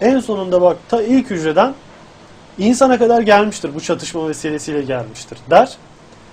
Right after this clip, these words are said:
İnsan dediğimiz şey de zaten gelişmiş bir hayvandır der. Yani maymunun bir adım ötesidir der. Veyahut da orangutanın veyahut da onların dedikleri ortak atanın, ismi önemli değil, bir ileriki safhasıdır der. E, dolayısıyla şu anda da çatışılması gerekiyor der.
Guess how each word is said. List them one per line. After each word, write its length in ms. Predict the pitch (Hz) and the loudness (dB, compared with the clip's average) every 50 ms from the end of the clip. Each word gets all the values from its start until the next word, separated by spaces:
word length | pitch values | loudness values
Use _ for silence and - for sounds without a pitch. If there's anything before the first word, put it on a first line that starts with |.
| - - | -12 -6
İnsan 400 | 190 196 220 214 254 240 233 214 | -2 -2 0 2 2 2 2 2
dediğimiz 380 | 208 202 185 202 190 180 180 - | 0 -2 -2 -4 -8 -8 -6 -4
şey 140 | 233 226 196 | -4 -4 -4
de 60 | 165 | -2
zaten 380 | 147 156 147 151 233 240 226 | -2 -2 -2 -2 -2 -4 -2
gelişmiş 480 | 196 214 202 180 - - 180 - - - | -2 -2 -2 -2 -4 -8 -12 -12 -6 -4
bir 40 | 220 | 0
hayvandır 580 | 208 214 220 214 214 214 208 202 156 135 127 | 2 2 2 4 2 0 0 -2 -6 -8 -6
der. 140 | 123 127 123 | -6 -4 -4
Yani 260 | 127 139 139 139 139 | -4 -4 -6 -6 -8
maymunun 500 | 139 160 180 175 147 139 143 175 214 220 | -4 -2 -2 -2 -2 -4 -6 -8 -6 -2
bir 100 | 214 220 | 0 0
adım 200 | 185 151 156 147 | 0 0 0 -6
ötesidir 540 | 135 120 123 117 131 135 117 110 107 107 117 | -8 -10 -12 -14 -14 -12 -12 -12 -14 -8 -6
der. 160 | 151 208 240 - - - - - - - - - - | -6 -6 -6 -8 -14 -20 -20 -20 -20 -20 -18 -8 -4
Veyahut 220 | 139 131 135 - | -4 -4 -2 -4
da 40 | - | -6
orangutanın 720 | - 151 147 151 143 139 131 127 123 - 120 135 160 156 | -4 -2 0 0 0 -2 -4 -10 -12 -12 -12 -10 -8 -6
veyahut 300 | 143 139 127 123 - - | -4 -6 -6 -6 -6 -4
da 140 | 165 156 143 | -4 -4 -4
onların 400 | 143 139 135 139 135 143 143 135 | -6 -8 -10 -10 -10 -10 -10 -10
dedikleri 360 | 131 127 123 - 139 151 170 | -12 -14 -10 -8 -6 -4 -2
ortak 320 | 160 139 - 151 127 117 | -2 -2 -4 -6 -8 -8
atanın, 340 | 120 123 - 123 165 214 233 220 | -10 -12 -12 -12 -12 -12 -12 -14
ismi 240 | - - - 135 131 | -16 -16 -14 -12 -12
önemli 380 | 131 127 127 123 117 117 120 135 | -10 -10 -10 -10 -12 -12 -10 -8
değil, 140 | 220 254 - - - - - - - - - - - - | -8 -8 -8 -12 -20 -20 -20 -20 -20 -20 -20 -20 -16 -4
bir 200 | 165 202 269 269 | 2 2 4 4
ileriki 360 | 240 208 196 170 151 - 170 | 6 6 6 4 2 0 -6
safhasıdır 680 | - 175 147 135 127 135 123 131 135 123 123 117 117 120 | -2 -2 -2 -2 -4 -8 -10 -8 -10 -10 -8 -10 -4 0
der. 180 | 170 233 294 285 - - - - - - - - - - - | 0 0 0 0 -6 -16 -20 -20 -20 -20 -20 -20 -18 -8 -4
E, 220 | 160 165 165 160 156 147 | -2 -2 0 -2 -2 -2
dolayısıyla 480 | 160 175 202 226 220 - 311 302 294 | 0 2 2 2 2 0 0 -2 -2
şu 160 | 269 - 277 | 0 2 2
anda 180 | 277 269 262 240 | 2 2 2 0
da 80 | 240 - | 0 -2
çatışılması 580 | - 180 - - - 151 143 143 135 143 139 | -4 -6 -8 -8 -10 -10 -10 -10 -10 -10 -10
gerekiyor 440 | 131 131 123 123 123 - 120 117 110 | -10 -8 -10 -10 -12 -10 -12 -12 -10
der. 120 | 110 113 | -12 -14